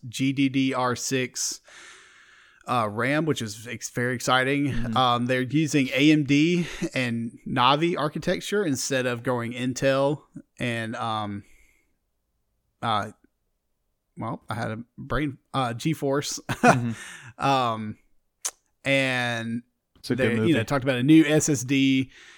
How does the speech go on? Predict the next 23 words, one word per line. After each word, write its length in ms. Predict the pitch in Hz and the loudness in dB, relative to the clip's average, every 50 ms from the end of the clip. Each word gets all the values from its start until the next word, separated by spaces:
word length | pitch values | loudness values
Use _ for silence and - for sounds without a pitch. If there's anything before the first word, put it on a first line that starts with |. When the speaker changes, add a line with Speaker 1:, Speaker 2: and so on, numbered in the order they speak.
| - - _ _ | -20 -20 _ _
Speaker 1:
technology, 540 | - 165 143 120 127 131 127 127 135 131 139 | 0 0 2 2 2 0 0 0 0 0 -2
which 300 | 131 131 127 120 - - | -2 -2 -4 -6 -4 -2
PlayStation 460 | - 139 135 131 - 143 127 - 127 | 0 2 2 2 2 2 2 0 0
also 260 | 120 120 123 120 151 139 | -2 -2 0 0 0 0
talked 280 | 131 139 139 135 - | 2 0 0 0 0
about 220 | 143 139 143 147 151 | 2 4 4 6 4
it, 100 | 147 127 | 4 2
but 120 | 131 127 | 0 0
apparently 360 | 123 - 139 131 131 123 123 | 2 2 2 2 0 -4 -6
they're 200 | 120 117 120 117 | -4 -2 -2 -2
both 420 | 120 117 - 127 123 123 120 - - | -4 -4 -2 -2 0 0 -2 -4 -4
working 340 | 127 127 - 143 131 123 | -4 -2 0 0 0 0
on 300 | 123 120 120 120 117 117 | 0 0 0 0 -2 -4
very 500 | 113 117 123 120 120 120 117 117 110 113 _ _ _ - | -4 -4 -4 -2 -2 -2 -4 -6 -8 -10 _ _ _ -6
independent 540 | 135 123 120 117 - 131 123 120 123 - | -6 -4 -4 -4 -4 -4 -4 -4 -6 -6
things. 460 | - 131 123 131 143 151 - - - - | -6 -6 -4 -4 -4 -4 -6 -8 -12 -12
Speaker 2:
Gotcha. 200 | - - - - | -12 -10 -10 -6
Speaker 1:
So, 140 | - 139 127 | -4 -4 -2
like, 280 | 123 131 120 117 113 - | -2 -2 -4 -4 -6 -6
proprietary 760 | 139 127 - - 120 120 120 120 117 - 131 123 120 113 113 | -6 -6 -2 0 0 0 0 -2 -2 -2 0 0 0 -2 -4
technology. 640 | 113 - 120 120 117 113 113 117 120 123 127 123 123 - _ - | -6 -6 -8 -6 -6 -4 -4 -4 -6 -6 -8 -8 -10 -10 _ -6
Speaker 2:
Mm-hmm. 240 | 139 123 117 113 | -4 -4 -4 -2
Speaker 1:
Um, 440 | 113 117 107 104 104 104 104 104 104 | -2 -2 -2 -2 -2 -4 -8 -10 -12